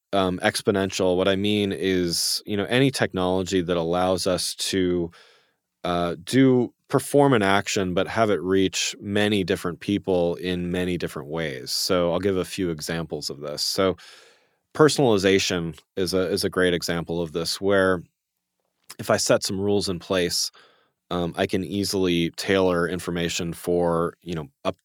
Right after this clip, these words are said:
millions and millions of people. So a very, very simple example of this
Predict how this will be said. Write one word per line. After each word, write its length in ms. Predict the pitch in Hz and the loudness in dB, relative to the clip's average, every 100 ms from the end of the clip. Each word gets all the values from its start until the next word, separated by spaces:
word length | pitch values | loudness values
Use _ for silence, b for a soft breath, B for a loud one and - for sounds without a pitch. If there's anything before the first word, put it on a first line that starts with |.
| - | -10
millions 580 | 101 113 117 101 92 | -2 0 2 0 -2
and 100 | 90 | -2
millions 360 | 92 95 92 87 | -2 0 -2 -4
of 120 | 82 | -6
people. 420 | - 98 73 64 | -6 -6 -6 -10
So 640 | - - 98 95 90 90 - | -6 0 2 4 2 0 -4
a 100 | 101 | -6
very, 540 | 92 92 123 123 117 107 | -4 2 4 6 6 4
very 240 | 104 98 | 4 2
simple 360 | - 98 98 98 | 0 -2 0 0
example 480 | 90 95 92 95 | 2 -2 0 0
of 120 | 92 85 | -2 0
this 280 | 95 - | -2 -2